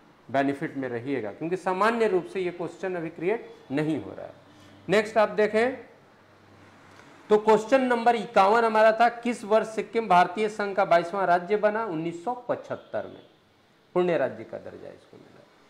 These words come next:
उन्नीस सौ पचहत्तर में, उसके पहले सह राज्य। चलिए ठीक है, बावनवां question है, आजादी के बाद भारत और नेपाल के बीच प्रथम शांति और मित्रता का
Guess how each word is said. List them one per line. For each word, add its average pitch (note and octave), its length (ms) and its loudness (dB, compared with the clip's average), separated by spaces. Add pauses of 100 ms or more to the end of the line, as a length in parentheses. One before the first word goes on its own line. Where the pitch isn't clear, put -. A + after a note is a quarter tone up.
(520)
उन्नीस F3+ 240 0
सौ F#3+ 100 -2
पचहत्तर B2+ 520 -6
में, G#2 120 -10
उसके C3+ 260 -6
पहले F3+ 300 0 (420)
सह C3 140 4
राज्य। G#2+ 360 -8
चलिए F#3+ 220 0
ठीक F#3+ 180 -2
है, C3 120 -4 (300)
बावनवां G#3+ 640 6
question A#3+ 420 0
है, G#3+ 120 2
आजादी F#3 540 4
के A3 160 0
बाद G3+ 300 8
भारत F3+ 440 6
और G3+ 140 0
नेपाल F#3+ 420 4
के G3+ 220 -2
बीच F3+ 300 -4
प्रथम F#3 400 -2
शांति F3 500 -2
और F#3+ 120 2
मित्रता F3+ 480 0
का F3 480 2